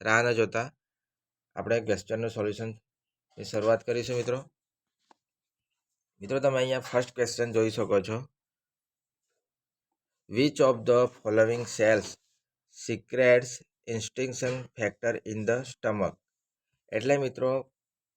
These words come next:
કે સ્ટમકની અંદર મિત્રો extinction ફેક્ટરના સિક-, સિક્રેટ્સ માટે કયો સેલ્સ મિત્રો જવાબદાર છે? મિત્રો, અહીંયા તમે ઓપ્શન જોઈ શકો છો, પેરાઇટલ સેલ્સ,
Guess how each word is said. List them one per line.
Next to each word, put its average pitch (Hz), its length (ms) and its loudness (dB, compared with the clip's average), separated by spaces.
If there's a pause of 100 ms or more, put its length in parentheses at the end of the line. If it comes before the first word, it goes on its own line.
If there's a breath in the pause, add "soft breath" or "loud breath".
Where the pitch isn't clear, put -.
(1500)
કે 113 60 -14
સ્ટમકની 135 720 2
અંદર 123 300 4
મિત્રો 123 580 4 (1040)
extinction 143 580 0 (140)
ફેક્ટરના 127 600 2
સિક-, 127 340 -6 (500)
સિક્રેટ્સ 127 560 2
માટે 98 320 2 (600)
કયો 143 280 6
સેલ્સ 127 440 2 (640)
મિત્રો 127 240 4
જવાબદાર 110 520 6
છે? 104 340 -4 (640)
મિત્રો, 123 580 0 (260)
અહીંયા 117 160 0
તમે 123 160 2
ઓપ્શન 117 340 2
જોઈ 117 180 2
શકો 120 300 2
છો, 120 280 -10 (200)
પેરાઇટલ 107 460 2
સેલ્સ, 120 440 -4